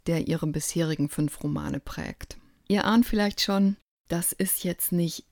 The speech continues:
das literarische Highlight des Jahres, aber Daisy Jones and the Six ist ein Sommerroman, der mir richtig Spaß gemacht hat, voller Love,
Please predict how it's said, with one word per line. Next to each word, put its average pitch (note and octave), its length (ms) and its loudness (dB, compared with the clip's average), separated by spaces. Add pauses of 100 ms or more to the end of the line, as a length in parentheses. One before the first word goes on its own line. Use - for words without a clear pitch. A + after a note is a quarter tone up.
(260)
das F3 420 2
literarische D#3 1120 -2
Highlight D#3+ 440 -2
des - 200 -6
Jahres, - 640 -4 (440)
aber G#3 460 0 (140)
Daisy E3 400 0
Jones F3+ 380 2
and D#3+ 180 0
the D3+ 60 0
Six - 360 0
ist - 280 -6
ein D#3+ 160 0
Sommerroman, E3 840 4 (280)
der E3+ 360 0
mir F3 200 2
richtig A3 300 4
Spaß F3 360 2
gemacht F3 440 0
hat, E3 280 -4 (400)
voller G#3+ 340 4
Love, E3 400 4